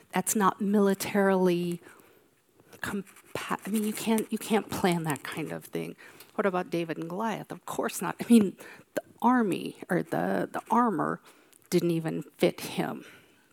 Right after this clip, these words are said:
What about Gideon and his ever-shrinking army? With <laughs> the ammunition, the battle, the battle gear that they had, what was it?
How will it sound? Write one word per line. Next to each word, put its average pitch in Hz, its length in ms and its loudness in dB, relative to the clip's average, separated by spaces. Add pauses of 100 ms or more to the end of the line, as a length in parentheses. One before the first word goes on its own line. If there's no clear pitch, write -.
(720)
What 175 100 -2
about 165 300 -4
Gideon 208 480 2 (600)
and 170 120 -2
his 170 160 2 (220)
ever-shrinking 165 1080 -2
army? 160 540 -8 (1600)
With 185 340 -2
<laughs> - 2500 -16
the - 160 -6 (160)
ammunition, 202 1000 0
the 156 100 -6
battle, 180 680 2 (520)
the 156 80 -6
battle 185 440 0
gear 160 300 -4
that 151 200 -4
they 151 100 -2
had, 156 440 -6
what - 160 -2
was 175 280 -4
it? - 140 -10